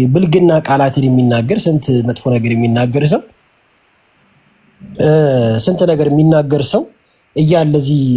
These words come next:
ሀገርን ትውልድን የሚያበላሽ ሰው እያለ የእግዚአብሔርን ቃል የሚያስተምር ሰው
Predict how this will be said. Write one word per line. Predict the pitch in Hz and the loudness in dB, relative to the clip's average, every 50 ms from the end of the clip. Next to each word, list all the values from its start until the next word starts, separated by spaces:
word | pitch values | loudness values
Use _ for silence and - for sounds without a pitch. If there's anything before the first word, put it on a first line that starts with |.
| 131 | -2
ሀገርን | - - 151 151 151 165 165 196 240 247 | 0 0 0 2 2 2 2 2 0 0
ትውልድን | - 170 165 160 151 156 156 | 0 0 0 2 0 0 2
የሚያበላሽ | 156 151 151 143 127 127 143 143 135 - | 2 2 2 2 0 0 0 0 -2 0
ሰው | - 160 | -2 0
እያለ | 156 175 185 214 262 | 2 2 2 2 2
የእግዚአብሔርን | 339 285 208 196 202 185 180 170 165 156 | 0 0 2 2 2 2 2 0 0 0
ቃል | 151 147 | -2 -2
የሚያስተምር | 143 139 139 131 123 - 143 135 127 120 117 110 - _ _ _ _ _ _ _ _ - | 0 0 0 -2 -2 -4 -4 -4 -4 -4 -6 -8 -12 _ _ _ _ _ _ _ _ -6
ሰው | - - | -2 0